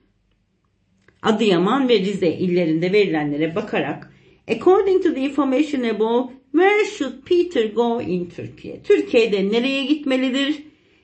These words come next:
İstanbul'a gidebilir mi? Bakıyorum, both tour unbearable dedik. Dolayısıyla buraya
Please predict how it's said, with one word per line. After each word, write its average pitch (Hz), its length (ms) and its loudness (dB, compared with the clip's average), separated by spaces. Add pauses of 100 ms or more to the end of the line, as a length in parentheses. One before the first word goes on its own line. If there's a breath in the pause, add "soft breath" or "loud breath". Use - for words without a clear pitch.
(120)
İstanbul'a 330 680 4
gidebilir 311 580 4
mi? 302 300 2
Bakıyorum, 277 640 -2
both 302 360 -2
tour 277 180 -4
unbearable 196 840 0
dedik. 208 340 -2
Dolayısıyla 196 640 0
buraya 202 600 0